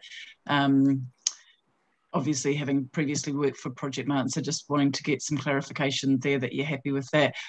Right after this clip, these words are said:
I just have a question about, um, the wording there, the fifty percent to a hundred percent of funding allocated,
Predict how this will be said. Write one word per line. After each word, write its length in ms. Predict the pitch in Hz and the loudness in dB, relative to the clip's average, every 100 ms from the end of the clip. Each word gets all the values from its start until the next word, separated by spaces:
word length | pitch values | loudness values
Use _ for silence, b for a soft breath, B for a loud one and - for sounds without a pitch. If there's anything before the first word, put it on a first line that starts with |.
| - | -2
I 100 | 151 | 0
just 180 | 147 - | 2 0
have 100 | 156 | 0
a 40 | |
question 680 | 135 - 156 131 - 139 135 135 | -2 -2 -2 -2 -2 0 0 0
about, 540 | 135 143 139 135 - - | -2 0 2 2 0 -6
um, 340 | 139 139 135 131 B B B | -2 2 2 2 B B B
the 100 | - | -2
wording 360 | 143 151 156 151 | 2 4 4 2
there, 180 | 139 139 | 2 -2
the 80 | 135 | -2
fifty 280 | 160 - | -6 -4
percent 400 | 143 - - 135 | -6 -2 0 0
to 120 | - 151 | 0 0
a 20 | |
hundred 320 | 156 156 160 | 2 2 2
percent 400 | - - 147 - | -2 0 0 0
of 120 | 147 - - | -4 -4 0
funding 460 | 156 156 147 143 | 4 4 4 2
allocated, 580 | 139 151 - 147 147 135 | 0 -2 0 -2 -2 -6